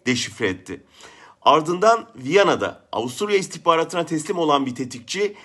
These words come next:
mitin kendisini eski Yeşiller Partisi milletvekili Berivan Aslan'a suikast düzenlemekle görevlendirildiğini itiraf etti. Son olarak da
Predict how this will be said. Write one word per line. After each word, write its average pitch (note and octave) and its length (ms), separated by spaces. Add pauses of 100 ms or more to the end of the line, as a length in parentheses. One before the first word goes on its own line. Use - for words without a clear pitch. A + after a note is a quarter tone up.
(200)
mitin D#3 420
kendisini E3+ 480
eski E3 280
Yeşiller E3+ 480
Partisi D#3 340
milletvekili D3+ 760
Berivan C#3+ 340
Aslan'a D#3 640
suikast F3 580
düzenlemekle A2 640
görevlendirildiğini G2+ 920
itiraf G#2+ 580
etti. F#2+ 340 (800)
Son C#3 260
olarak B2 420
da C3 220